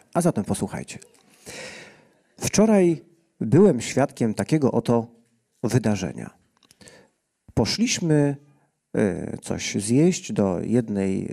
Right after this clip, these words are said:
ze znanych restauracji i w tej restauracji jest taki zwyczaj, że kiedy zamawia się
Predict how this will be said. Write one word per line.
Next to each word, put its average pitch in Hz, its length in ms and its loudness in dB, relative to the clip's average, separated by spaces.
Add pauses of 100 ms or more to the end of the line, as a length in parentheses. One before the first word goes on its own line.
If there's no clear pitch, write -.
(140)
ze 95 180 -2
znanych 110 400 -2
restauracji 147 720 -2
i 175 40 -2
w - 60 -8
tej 120 140 0
restauracji 107 500 -2
jest - 100 -8
taki 107 200 -6
zwyczaj, 107 400 0
że 107 100 -2
kiedy 107 220 -2
zamawia 113 420 0
się 101 220 -4